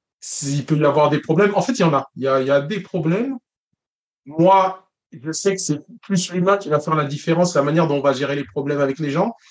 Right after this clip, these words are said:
Mais c'est vrai qu'au niveau de l'image, j'aimerais vraiment travailler sur l'image et aller au-delà des simples avant-après sur Instagram et des simples, euh, comment ça s'appelle ?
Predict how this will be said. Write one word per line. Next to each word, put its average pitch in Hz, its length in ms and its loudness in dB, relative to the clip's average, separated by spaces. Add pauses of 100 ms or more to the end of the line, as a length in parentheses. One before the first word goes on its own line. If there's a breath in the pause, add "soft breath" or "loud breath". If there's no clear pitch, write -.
(300 loud breath)
Mais 156 80 2
c'est 175 120 2
vrai 196 140 4
qu'au 202 80 2
niveau 175 240 6
de 147 80 2
l'image, 214 760 0
j'aimerais 131 640 -6
vraiment 180 420 2
travailler 160 360 2
sur 160 160 -2
l'image 185 380 0 (320 soft breath)
et 160 180 4
aller 165 420 0
au-delà 185 520 0
des 165 160 -4
simples 165 560 -2
avant-après 143 640 2
sur 139 200 -4
Instagram 143 880 0 (560)
et 143 160 -6
des 139 200 -6
simples, 160 560 0
euh, 135 640 4
comment 139 260 -4
ça 139 140 -8
s'appelle ? 131 360 -2